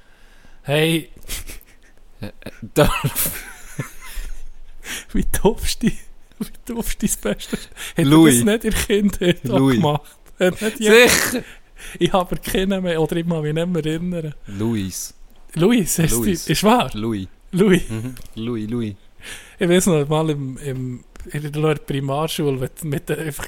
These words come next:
Speaker 1: bist gehen duschen, oder, mit den Boys nach dem Sport. Nicht ihn eben gesehen,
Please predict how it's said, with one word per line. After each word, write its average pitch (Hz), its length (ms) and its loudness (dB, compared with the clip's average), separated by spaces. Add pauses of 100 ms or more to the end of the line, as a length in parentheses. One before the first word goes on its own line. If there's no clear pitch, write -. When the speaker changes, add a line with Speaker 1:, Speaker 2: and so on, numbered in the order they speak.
(120)
Speaker 1:
bist - 180 -2
gehen - 180 -4
duschen, - 460 -2
oder, 160 280 -4
mit 156 220 -2
den 170 140 -4
Boys 156 360 2
nach 147 180 -4
dem 147 160 -8 (400)
Sport. 135 420 -2 (680)
Nicht 147 260 -2
ihn 147 200 0
eben 139 240 -2
gesehen, 143 380 -2